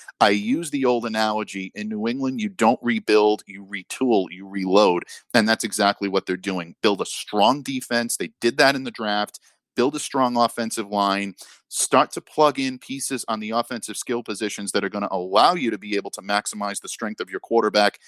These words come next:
and then allow your quarterback to grow into his own. I can tell you, they're pretty high on Jarrett Stidham. Unless something drastically changes this year to really, um, turn the,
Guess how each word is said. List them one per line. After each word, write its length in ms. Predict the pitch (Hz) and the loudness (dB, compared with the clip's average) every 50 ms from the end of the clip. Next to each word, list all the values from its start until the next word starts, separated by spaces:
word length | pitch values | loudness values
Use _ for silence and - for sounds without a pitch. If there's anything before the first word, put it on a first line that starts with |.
| - _ - | -18 _ -8
and 120 | 110 104 | -6 -2
then 60 | 110 104 | 0 0
allow 260 | 95 95 104 104 104 | 2 4 4 4 4
your 160 | 107 95 95 | 2 0 -4
quarterback 460 | - - 95 92 92 85 92 92 - - | -4 -4 -4 -4 -2 -2 -4 -4 -6 -8
to 80 | - | -12
grow 260 | 85 95 95 92 90 | -8 -4 -4 -4 -4
into 240 | 87 87 - - 85 | -6 -12 -10 -8 -8
his 160 | 82 82 80 | -6 -4 -2
own. 280 | 107 101 98 90 85 80 - - - _ - | 0 2 2 2 0 -4 -10 -20 -8 _ 0
I 80 | 147 175 | 0 0
can 140 | - 107 - | 0 -2 0
tell 180 | - 151 151 | 2 2 2
you, 80 | 131 92 | 2 0
they're 120 | - 117 - | -2 -2 -4
pretty 220 | - 165 156 123 | -4 -4 -2 0
high 220 | 110 117 117 117 | 0 0 0 0
on 140 | 101 87 82 | -2 -4 -6
Jarrett 300 | 82 90 82 82 82 - | -4 -4 -4 -4 -4 -6
Stidham. 340 | - - - 95 85 82 80 - - - - | -6 -4 -2 -2 -2 -4 -8 -12 -16 -6 -2
Unless 380 | - 98 95 95 117 135 160 - | -2 0 0 2 0 0 2 0
something 460 | - - - 151 147 - - 131 104 | -2 0 -2 -2 -2 -2 -6 -8 -8
drastically 640 | 92 - 101 117 127 151 - - 165 _ - 131 113 | -8 -4 -2 -2 -2 -2 -4 -8 -10 _ -10 -10 -10
changes 640 | - - - 131 127 143 151 143 - 95 - - | -10 -10 -8 -6 -6 -6 -6 -8 -8 -8 -8 -8
this 240 | - 104 123 - - | -6 -6 -6 -6 -6
year 420 | 107 117 147 160 143 95 82 78 - _ _ _ - | -6 -2 0 2 2 2 0 -2 -6 _ _ _ -12
to 140 | - - 101 | -8 -6 -6
really, 640 | 90 95 104 110 120 131 139 139 139 135 131 - _ _ _ _ _ - | -4 -2 2 2 4 4 4 4 4 4 2 0 _ _ _ _ _ 2
um, 480 | 127 113 110 110 107 107 107 107 107 - _ _ _ _ _ - - _ _ _ _ - | 4 4 4 2 0 -2 -6 -8 -10 -12 _ _ _ _ _ -20 -20 _ _ _ _ -12
turn 500 | - - 127 143 151 151 151 147 139 - _ _ | -8 -6 -4 -4 -4 -4 -6 -8 -12 -14 _ _
the, 380 | 131 127 120 117 117 113 113 | -6 -4 -4 -4 -4 -4 -6